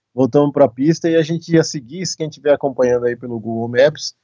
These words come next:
a outra cidade chama Brasilian. Fica, ficava só a trinta quilômetros dali, mas aí começava bastante subida, sabe?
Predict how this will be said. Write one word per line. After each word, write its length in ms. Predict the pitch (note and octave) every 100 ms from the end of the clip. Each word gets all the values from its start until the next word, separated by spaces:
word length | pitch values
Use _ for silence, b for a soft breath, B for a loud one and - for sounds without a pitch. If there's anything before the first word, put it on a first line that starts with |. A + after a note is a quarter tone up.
| _ _ -
a 80 |
outra 220 | B2 C3 A#2+
cidade 340 | B2 C3 C3
chama 220 | - C#3+ C3+
Brasilian. 840 | A#2 C#3 E3+ - F3 E3 C3+ A2 - _ - - - _ _ _ - -
Fica, 200 | - D3
ficava 420 | - - E3 E3+
só 140 | D#3+ G#3+
a 40 |
trinta 300 | A3 A3+ G#3
quilômetros 540 | - F3+ D#3 D#3 D#3 C#3+
dali, 340 | D3+ A#2+ G#2+ -
mas 160 | A#2 A#2+
aí 160 | C3
começava 460 | C#3 D3 D3+ - D3+
bastante 340 | C#3+ - F3
subida, 480 | - F#3+ B2+ A#2+ G#2
sabe? 260 | G#2 B2